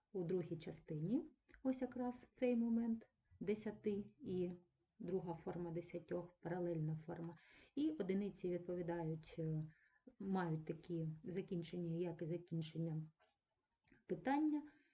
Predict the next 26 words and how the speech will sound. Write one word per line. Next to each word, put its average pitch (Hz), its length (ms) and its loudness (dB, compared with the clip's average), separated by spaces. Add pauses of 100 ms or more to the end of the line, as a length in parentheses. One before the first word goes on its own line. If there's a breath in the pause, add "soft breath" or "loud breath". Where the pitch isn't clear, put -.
(140)
Ну 302 160 2
і 240 60 4
є 190 180 2
ще 226 180 -4
форма 175 540 -6
шести. 233 800 -2
Не 185 100 0
забуваємо 175 440 0
про 160 100 -4
чергування 165 720 -2 (400 soft breath)
у 175 100 -4
коренях 262 460 4 (220)
голосних. 240 600 -2 (760)
Ось 214 380 -4 (260)
е 226 180 2 (320)
і 226 160 -2
в 214 80 -8
закритому 175 480 -4
складі 220 420 -2 (580)
і. 165 240 0 (640 loud breath)
Шість, 175 420 -2
сім, 160 280 2
вісім 269 360 0
мають 202 320 0
такі 165 240 -4
чергування. 156 880 -4